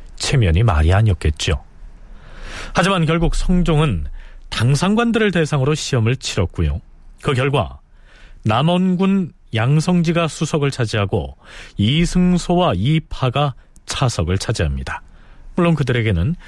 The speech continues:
상품을 주어서 표창을 하죠. 심지어 성종 십이 년 십일월 십사 일에는 영의정 정창손에게 호구, 즉 여우털로 만든 가죽옷 한 벌을 내리면서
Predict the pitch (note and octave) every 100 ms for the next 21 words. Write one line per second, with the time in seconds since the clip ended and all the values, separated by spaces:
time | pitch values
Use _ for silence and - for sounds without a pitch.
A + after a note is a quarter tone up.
0 | - - - D#3 - C3 A2+ G2 D#2 -
1 | C#3 - - - D#2+ D2 D#2 C#2+ C2+ -
2 | - - - - - E3 D#3+ E3+ C3+ D3
3 | - F3 F3 E3+ F3+ F3 - - D3+ D3+
4 | D#3+ D3+ B2+ A#2+ - C#3 D3 D#3+ D#3 -
5 | - C3 C3+ C#3+ C3+ G2+ F3+ F#3+ - -
6 | - - - A2+ C#3 D3 F#3 F3+ A#2+ C#3+
7 | D3+ F3 E3+ D#3+ D3+ C#3 C#3 G2+ C2+ -
8 | - - F#3 D#3+ A2 - - - B2+ -
9 | - - - - G#2 G#2 D3 - F#3 F#3
10 | F3+ E3 F#3 F3 - G2+ A#2 A#2+ - -
11 | C3+ G2+ G2+ G#2 F2+ F2 F2+ G2+ B2 E2
12 | D2